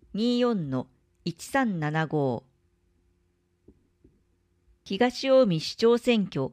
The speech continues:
及び東近江市議会議員補欠選挙、立候補予定者説明会。令和七年二月二日日曜に執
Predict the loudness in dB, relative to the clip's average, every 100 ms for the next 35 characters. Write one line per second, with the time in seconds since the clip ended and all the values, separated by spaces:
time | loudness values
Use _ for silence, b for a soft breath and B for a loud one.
0 | _ 2 4 4 -2 -8 -12 _ _ -6
1 | 0 0 2 2 2 0 -4 -6 -4 0
2 | 0 0 -2 -4 -4 -4 -2 -2 -2 -2
3 | -2 0 -4 -8 -8 _ _ _ _ _
4 | _ -6 -6 -2 -2 0 0 2 0 -2
5 | -2 -4 -8 -6 -2 0 -2 -4 -6 -6
6 | -12 _ _ _ _ _ _ _ _ _
7 | _ -4 0 2 0 -2 -2 -2 -2 -2
8 | -2 -2 -2 -4 -10 -16 -6 -4 -2 -4
9 | -4 -2 0 0 -4 -6 -8